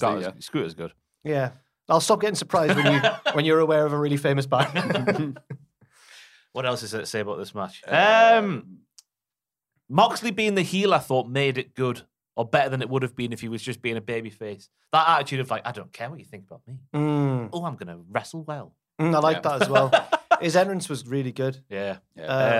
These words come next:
Speaker 1: Uh, the, the, the knee part where they had sort of the tombstone on the apron, then M J F hurt his knee.
Speaker 3: He's done that before. Was that against Darby, maybe?
Speaker 2: I
Speaker 3: He
Speaker 2: think
Speaker 3: had a
Speaker 2: so. That's
Speaker 3: really
Speaker 2: when he had
Speaker 3: long
Speaker 2: that,
Speaker 3: opening
Speaker 2: yeah, yeah.
Speaker 3: match once
Speaker 2: That was
Speaker 3: and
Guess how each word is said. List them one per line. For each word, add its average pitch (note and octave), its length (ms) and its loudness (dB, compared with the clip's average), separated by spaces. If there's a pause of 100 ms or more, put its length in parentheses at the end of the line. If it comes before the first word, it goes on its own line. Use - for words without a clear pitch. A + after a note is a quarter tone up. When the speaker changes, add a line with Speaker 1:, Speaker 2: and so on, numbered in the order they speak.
(120)
Speaker 1:
Uh, - 40 -2
the, A#2+ 200 -10
the, B2+ 80 -4
the C3+ 140 -2
knee E3+ 220 0
part D#3+ 340 4
where C#3 120 4
they C3 80 2
had C3+ 200 0
sort C#3 160 0
of A2 40 -8
the B2+ 60 -4
tombstone C#3+ 460 -2
on C3 100 -2
the B2 120 -2
apron, A#2+ 380 -4 (400)
then A#2 100 0
M C3 140 2
J B2 120 0
F A#2+ 100 0
hurt B2+ 180 2
his A#2 140 -4
knee. A#2 160 0
Speaker 3:
He's A2+ 140 -2
done A#3+ 180 -2
that C4+ 180 0
before. A#3+ 280 -4
Was G3+ 100 -2
that A3 100 -2
against - 340 -6
Darby, B3 380 -2
maybe? C4 540 -8
Speaker 2:
I - 60 -8
Speaker 3:
He - 60 -12 (180)
Speaker 2:
think - 20 4
Speaker 3:
had - 100 2
a C#3 40 0
Speaker 2:
so. - 20 -4 (100)
That's - 100 2
Speaker 3:
really B3+ 140 -2
Speaker 2:
when - 80 -4
he A#3+ 60 -6
had A3+ 60 6
Speaker 3:
long A3+ 140 4
Speaker 2:
that, A3 60 2
Speaker 3:
opening G3 280 -2
Speaker 2:
yeah, D#3+ 40 -6
yeah. F#3+ 80 -2
Speaker 3:
match F3 180 -10
once A#2 240 -8
Speaker 2:
That G#2 120 4
was G2+ 100 -6
Speaker 3:
and - 60 -12